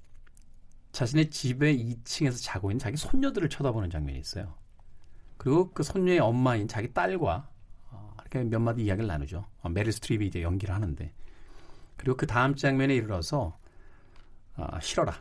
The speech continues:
싸우겠다"라는 결심을 하는 장면이 펼쳐집니다. 제가 그 영화를 보면서 가장 감동적이었던 건 뭐 회사의 이익 그리고 언론의 정의의 대립이 아니라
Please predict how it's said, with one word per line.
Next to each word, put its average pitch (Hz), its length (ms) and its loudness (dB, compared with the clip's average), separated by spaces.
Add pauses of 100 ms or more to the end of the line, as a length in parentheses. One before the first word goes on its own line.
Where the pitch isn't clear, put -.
(580)
싸우겠다"라는 117 880 0
결심을 113 440 0
하는 180 380 0
장면이 120 480 2
펼쳐집니다. 113 580 -2 (520)
제가 156 160 2
그 214 100 2
영화를 170 260 8
보면서 160 240 2
가장 190 240 2
감동적이었던 143 800 4
건 101 320 0 (960)
뭐 143 300 6
회사의 208 420 8
이익 143 320 0 (460)
그리고 170 340 4
언론의 151 400 8
정의의 131 460 4
대립이 110 340 0
아니라 85 580 -2